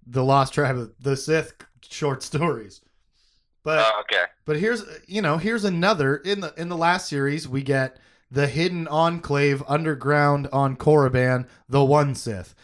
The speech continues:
Speaker 1: And now in this book series, here is the Lost Tribe of the Sith over on Kesh, some planet I don't know about and I never heard of before or whatever, which is not to say that it hasn't existed forever, but uh, just, you know, two book series in a row.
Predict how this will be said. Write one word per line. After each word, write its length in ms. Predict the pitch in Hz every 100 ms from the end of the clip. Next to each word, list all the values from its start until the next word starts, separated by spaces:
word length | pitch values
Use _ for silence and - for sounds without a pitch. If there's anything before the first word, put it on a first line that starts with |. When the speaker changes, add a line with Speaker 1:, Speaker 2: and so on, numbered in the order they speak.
| _ _
Speaker 1:
And 120 | 131 147
now 220 | 190 170
in 60 |
this 140 | 214 202
book 200 | 147 147
series, 340 | 139 139 143 - _ _
here 260 | 165 180
is 180 | 165 143
the 100 | 143
Lost 340 | 151 214 208
Tribe 220 | - 127 110
of 80 |
the 80 | 107
Sith 280 | - 135 139 - _ -
over 280 | 156 147 139
on 220 | 127 127
Kesh, 340 | 170 160 - - _
some 240 | - 156
planet 340 | 156 151 139
I 140 | 131 127
don't 140 | 127
know 140 | 147 143
about 240 | 147 147
and 80 | 135
I 80 | 127
never 240 | 131 117
heard 220 | 143 156
of 80 | 147
before 320 | 139 147 143
or 60 | 143
whatever, 340 | 147 143 143 - _ _ _ _ _ _
which 260 | 143 160 160
is 100 | 143
not 220 | 156 139
to 80 | 135
say 260 | 147 135
that 180 | 123 123
it 100 | 113
hasn't 280 | 110 110 107
existed 420 | 104 127 - 107
forever, 320 | - 95 107 - _ _ -
but 340 | 135 120 - _ _ - - - - - - - -
uh, 60 | 160
just, 280 | 175 196 - 170
you 120 | 214
know, 120 | 170
two 200 | - 220
book 180 | 196 202
series 320 | 202 196 190
in 80 | 185
a 40 | 185
row. 240 | 208